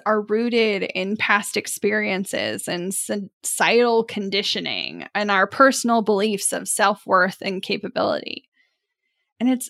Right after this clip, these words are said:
an invisible barrier that prevents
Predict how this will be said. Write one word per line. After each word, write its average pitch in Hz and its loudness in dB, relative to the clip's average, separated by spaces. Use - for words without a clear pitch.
an 226 0
invisible 247 2
barrier 226 2
that 240 -4
prevents 226 0